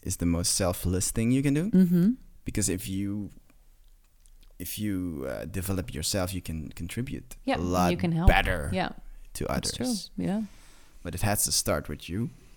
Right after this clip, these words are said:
Speaker 2: Mm-hmm.
Speaker 1: Habits, one of my favorites.
Speaker 2: Mm.
Speaker 1: I love habits.
Speaker 2: Yeah, it's a good chapter too.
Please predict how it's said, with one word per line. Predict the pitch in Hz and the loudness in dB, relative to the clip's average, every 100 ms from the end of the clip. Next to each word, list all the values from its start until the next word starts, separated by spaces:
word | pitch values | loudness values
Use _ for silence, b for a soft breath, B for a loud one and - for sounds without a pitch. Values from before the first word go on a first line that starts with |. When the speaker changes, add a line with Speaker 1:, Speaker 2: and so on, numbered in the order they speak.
| - - - - | -20 -8 -8 2
Speaker 2:
Mm-hmm. | 185 165 185 269 - - - | 6 8 6 4 -2 -20 -4
Speaker 1:
Habits, | 95 78 90 135 - - - - - - - - | -2 0 2 2 2 0 -2 -6 -16 -20 -20 -10
one | - 95 | -2 0
of | |
my | 90 | 2
favorites. | - 92 95 110 - - | 0 0 2 2 -2 2
Speaker 2:
Mm. | 170 180 180 160 143 | 8 10 10 8 6
Speaker 1:
I | 143 | 2
love | 90 67 - | 0 -2 -4
habits. | 57 - - - | -4 -6 -8 0
Speaker 2:
Yeah, | 151 - | 4 4
it's | 156 | 2
a | 185 | 2
good | 226 214 | 2 2
chapter | 190 196 - | 2 0 -4
too. | - | -4